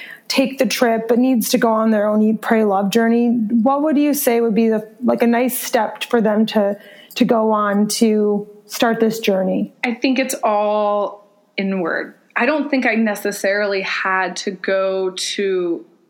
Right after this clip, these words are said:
Speaker 2: India or travel or do anything external to get the answers I needed. I think it's all internal. I think what,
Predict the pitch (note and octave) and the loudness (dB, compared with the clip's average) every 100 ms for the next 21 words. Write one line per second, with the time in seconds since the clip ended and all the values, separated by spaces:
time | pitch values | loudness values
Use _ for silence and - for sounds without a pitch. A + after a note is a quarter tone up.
0 | - G#3+ G#3+ G#3 F#3+ F3+ F3 F3 - - | -6 -2 -2 0 -2 0 0 -2 -4 -6
1 | G3 F#3 F3 E3 D#3+ - - F#3 G3 G3 | -4 -4 -2 -4 -6 -8 -4 -2 0 -2
2 | F#3+ F3+ F3+ F3+ F#3+ E3 E3 E3 - - | -2 -2 -4 -6 -6 -6 -6 -10 -14 -8
3 | G3+ F#3+ F#3 - G#3 F#3+ F#3 F3+ F3 - | -4 -4 -4 -6 -4 -6 -6 -6 -8 -12
4 | _ - G3+ - - - G#3 G#3 F#3 F3+ | _ -8 -8 -10 -10 -6 -4 -4 -4 -6
5 | F3+ - - - - _ _ - - G#3+ | -8 -16 -20 -20 -20 _ _ -8 -4 -4
6 | - G3+ G3 - F#3+ - F#3+ F#3 F#3 F3+ | -2 -2 -4 -6 -6 -4 -4 -4 -4 -2
7 | E3+ E3 F3 E3+ E3 G3 D4 E4+ - _ | -2 -2 -2 -2 -2 -2 -2 -4 -8 _
8 | _ _ - G#3 A#3 A3+ A3 - - G#3 | _ _ -8 -4 -2 -2 -2 -6 -4 -2
9 | F#3+ F#3+ - F#3+ F#3 F3+ E3+ D3+ C#3+ B3 | 0 -2 -4 -4 -4 -4 -6 -6 -4 -4
10 | A#3 D4+ D#4+ D#4 D4 A3+ | 0 0 0 0 0 0